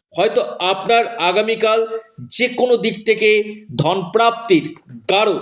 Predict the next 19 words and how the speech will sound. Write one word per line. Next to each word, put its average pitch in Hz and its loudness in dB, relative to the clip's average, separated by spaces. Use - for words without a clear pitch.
সম্ভাবনা 175 0
কিন্তু 156 0
রয়েছে। 131 2
কারো 208 -6
কারো 254 -6
ক্ষেত্রে 247 -4
কি 240 2
হচ্ছে, 240 2
এক 202 -2
দু 254 -4
নম্বরের 240 2
জন্য 233 2
বড় 185 4
ধরনের 220 2
অর্থপ্রাপ্তিতে 202 2
বাধা 156 0
আসছে। 131 -2
"কৌশিক 220 2
দা, 226 0